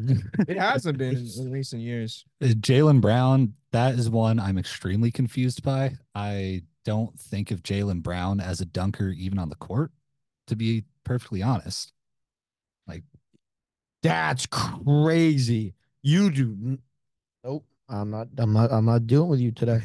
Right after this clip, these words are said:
Speaker 3: I'm not doing it. <laughs>
Speaker 2: I don't know. Jaylen Brown is not that exciting of a player to me. Uh,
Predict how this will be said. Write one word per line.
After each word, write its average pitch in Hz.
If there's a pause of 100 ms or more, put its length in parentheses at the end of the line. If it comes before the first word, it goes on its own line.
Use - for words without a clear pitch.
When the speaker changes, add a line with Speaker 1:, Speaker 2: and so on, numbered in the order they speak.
(140)
Speaker 3:
I'm 104
not 110
doing 139
it. 120 (360)
<laughs> -
Speaker 2:
I 185
don't 240
know. 202
Jaylen 180
Brown 190
is 160
not 170
that 190
exciting 165
of 147
a 135
player 143
to 117
me. 73 (340)
Uh, 101